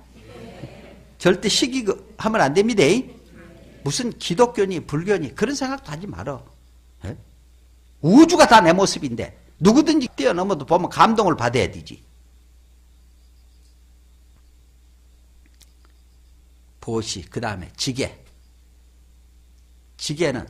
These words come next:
어떤 것이 계율이냐? 청정무렴이 시계요, 대경부등이 시정이며, 득자재력을 해라게. 무렴청정이 진짜 개입니다. 옥의 식배, 그는 개도 아니여.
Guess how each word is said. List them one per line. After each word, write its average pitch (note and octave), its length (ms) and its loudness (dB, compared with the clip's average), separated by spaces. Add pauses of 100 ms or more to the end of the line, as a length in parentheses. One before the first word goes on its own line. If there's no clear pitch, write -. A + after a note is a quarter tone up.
(220)
어떤 G3 320 -6
것이 A3 240 -8
계율이냐? A2+ 720 -10 (440)
청정무렴이 A3 840 -6
시계요, E3 880 4 (280)
대경부등이 F3 800 2
시정이며, E3 760 0 (300)
득자재력을 C3 920 -2
해라게. E2+ 360 -10 (260)
무렴청정이 B3 1080 -2 (100)
진짜 E3 300 -4
개입니다. G#2+ 360 -6
옥의 G3+ 340 6
식배, - 320 -6
그는 G#3+ 240 -4
개도 C3+ 280 -2
아니여. C3 640 4